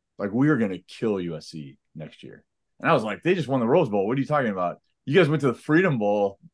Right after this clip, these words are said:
But I, I was kinda sold on it, and I came away thinking and told my parents, like,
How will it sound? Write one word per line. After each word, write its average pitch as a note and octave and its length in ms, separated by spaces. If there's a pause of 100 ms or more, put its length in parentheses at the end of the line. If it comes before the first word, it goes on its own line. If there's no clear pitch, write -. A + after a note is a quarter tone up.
(520)
But D3 120
I, C#3+ 400
I D#3 60
was D3+ 140
kinda G#3 200
sold G#3 320
on G3 180
it, G3+ 100
and D#3 100
I C#3+ 120
came D#3+ 260
away D#3 200
thinking C#3 300
and A#2 120
told C3 160
my C3 80
parents, B2 380
like, F2+ 200